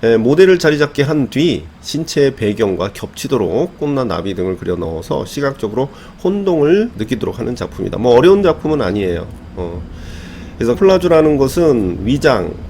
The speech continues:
변장이란 뜻의 프랑스어인데 이제 몸의 색깔을 주-, 어, 색깔을 주변 환경과 유사하게 위장해 적으로부터 자신을 숨기는 것을 말하는데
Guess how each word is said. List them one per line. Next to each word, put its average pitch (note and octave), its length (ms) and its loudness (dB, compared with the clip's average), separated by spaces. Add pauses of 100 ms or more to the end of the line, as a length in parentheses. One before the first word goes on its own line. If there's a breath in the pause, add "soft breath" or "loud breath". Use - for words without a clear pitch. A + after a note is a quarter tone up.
변장이란 B2+ 760 2
뜻의 F2+ 300 -6
프랑스어인데 F#2+ 880 -2
이제 F#2+ 100 -2
몸의 C3 320 4
색깔을 D#3+ 520 0
주-, - 220 -14
어, G#2+ 160 0
색깔을 C#3 340 0
주변 B2+ 320 2
환경과 D3 560 2 (340 loud breath)
유사하게 C#3+ 920 4
위장해 A2 1080 2 (320)
적으로부터 A#2 420 0
자신을 G#2+ 360 -2
숨기는 D#3+ 380 2
것을 A2 200 2
말하는데 F#2 540 0